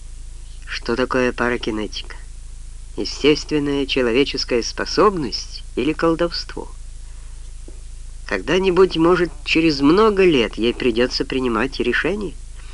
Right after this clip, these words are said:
Ей, как и по всем проблемам человеческой этики, придётся определить свою позицию. И я не раскрою секрет, если скажу, что утверждён специальный комитет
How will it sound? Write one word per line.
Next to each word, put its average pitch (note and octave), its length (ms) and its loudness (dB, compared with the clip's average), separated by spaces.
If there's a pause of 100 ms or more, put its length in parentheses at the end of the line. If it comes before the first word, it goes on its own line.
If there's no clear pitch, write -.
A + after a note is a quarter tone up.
(200)
Ей, D3+ 320 6
как D3 180 4 (440)
и G#2+ 80 -2
по F#2+ 160 -2
всем E3 260 0
проблемам D#3 460 2
человеческой C#3 720 2
этики, C#3+ 380 -2 (760)
придётся G#2+ 440 -2
определить B2 540 4
свою C#3+ 280 2
позицию. D#3+ 640 -2 (1160)
И F#2 60 -2
я G#2 140 0
не B2+ 140 2
раскрою C3 480 2
секрет, C3 500 0
если C3+ 240 0
скажу, B2 420 0
что C3+ 180 2
утверждён B2 640 2
специальный D3 640 0
комитет C3 500 0